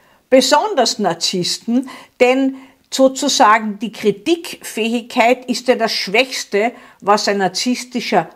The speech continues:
Mensch hat. Es gibt ja keine Kritik. Jede Kritik wird ausgeschalten. Wir kennen,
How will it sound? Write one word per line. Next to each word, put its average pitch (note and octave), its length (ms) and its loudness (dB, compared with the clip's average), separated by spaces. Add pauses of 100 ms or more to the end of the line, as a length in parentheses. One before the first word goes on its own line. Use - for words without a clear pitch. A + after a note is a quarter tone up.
Mensch F#3+ 500 -2 (220)
hat. - 520 -8 (480)
Es - 260 0
gibt D4+ 320 -6
ja F3 200 2 (160)
keine E3 320 -4
Kritik. F3 640 -8
Jede B3+ 400 2
Kritik B3 560 -4
wird G3 160 0
ausgeschalten. A#3 960 -2 (260)
Wir F#3+ 160 4
kennen, A3+ 500 -2